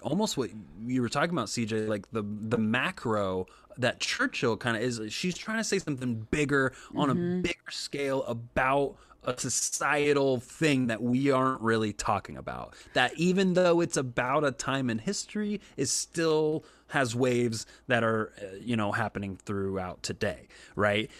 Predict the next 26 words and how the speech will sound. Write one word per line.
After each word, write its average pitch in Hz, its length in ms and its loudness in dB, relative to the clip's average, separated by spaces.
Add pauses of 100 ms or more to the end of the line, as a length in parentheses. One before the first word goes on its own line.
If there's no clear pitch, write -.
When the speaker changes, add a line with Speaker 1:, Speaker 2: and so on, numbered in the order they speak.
Speaker 1:
So 131 400 0
it's 127 220 -2
a 120 80 -4
timeless 139 480 0
thing. 123 160 -2
It 113 120 -4
works. 110 380 -2
It 107 140 -6
has 104 360 -2
that 101 240 -4
kind 98 180 -6
of, 90 100 -10
I, 120 140 0 (160)
I, 110 320 -4
I 107 40 -2 (140)
absolutely 117 540 -4
love 101 100 -2
this 98 140 -8
play. 95 280 -4 (880)
Um, 104 400 0
go 131 120 2
ahead, 131 360 0
'cause 110 140 -4
I 110 80 2
wanna 123 200 0
talk 110 400 -2